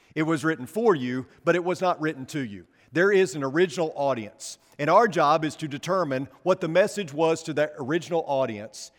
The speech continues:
and then how can we take the principle or principles and apply them to our world now. So what was going on in their world, and how does that today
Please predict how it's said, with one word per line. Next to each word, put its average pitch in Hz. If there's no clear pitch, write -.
and 156
then 165
how 165
can 160
we 175
take 180
the 147
principle 175
or 151
principles 156
and 151
apply 160
them 131
to 165
our 147
world 127
now. 113
So -
what 208
was 185
going 180
on 147
in 143
their 220
world, 190
and 143
how 160
does 151
that -
today 151